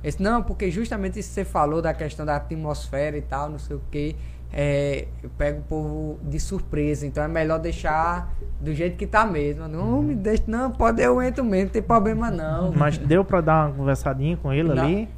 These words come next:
Speaker 1: não, posterior não, porque foi o seguinte, é,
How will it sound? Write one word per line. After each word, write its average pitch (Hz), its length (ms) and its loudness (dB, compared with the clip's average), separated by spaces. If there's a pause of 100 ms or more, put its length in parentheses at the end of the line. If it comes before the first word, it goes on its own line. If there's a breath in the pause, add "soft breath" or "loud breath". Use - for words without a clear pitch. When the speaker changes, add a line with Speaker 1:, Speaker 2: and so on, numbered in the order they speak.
Speaker 1:
não, 175 200 0
posterior 190 600 0
não, 190 160 0
porque 190 300 -2
foi 190 160 0
o 190 40 0
seguinte, 156 560 -4 (920 loud breath)
é, 143 580 2